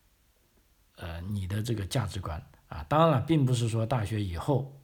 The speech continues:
来留学就不能接受啊，目前澳洲的价值观了啊，而是我们一般来说啊，看见随着年龄的增长啊，文化背景的改变和价值观的改变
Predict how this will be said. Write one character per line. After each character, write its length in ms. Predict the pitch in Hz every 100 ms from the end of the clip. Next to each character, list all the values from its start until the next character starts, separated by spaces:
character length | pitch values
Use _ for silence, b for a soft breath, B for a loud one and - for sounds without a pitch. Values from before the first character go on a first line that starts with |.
| _ _
来 320 | 82 82 92 - _ _ _
留 180 | 101 104
学 240 | - 90
就 160 | 85 98
不 160 | 101
能 180 | 110 92
接 220 | 92 92
受 160 | 92 104 -
啊， 240 | - -
目 80 | 90
前 160 | 82 104
澳 140 | 101
洲 120 | 92
的 120 | 90
价 180 | 87 95
值 160 | 87 90
观 180 | 87 76
了 120 | - B B B B
啊， 180 | 82 -
而 120 | 113
是 280 | 127 151 123
我 160 | 104 98
们 360 | 107 117 127 -
一 100 | 139
般 240 | 135 127 117
来 160 | 95
说 220 | 95 101 95
啊， 220 | 80 73
看 180 | - 113
见 220 | 101 92
随 240 | 95 - 110
着 140 | 110
年 300 | 101 98 98
龄 160 | 113 110
的 140 | 101
增 240 | 95 107 104
长 200 | 87 - B B B B
啊， 240 | 78 67 73 - _ _ -
文 200 | 117 120
化 200 | 131 107
背 260 | 147 120
景 240 | 95 92 85
的 80 | 104
改 240 | 95 80
变 220 | - 113 90
和 120 | 98
价 240 | - 117
值 140 | 104 104
观 180 | 101
的 80 | 98
改 240 | 98 87 82
变 260 | 120 104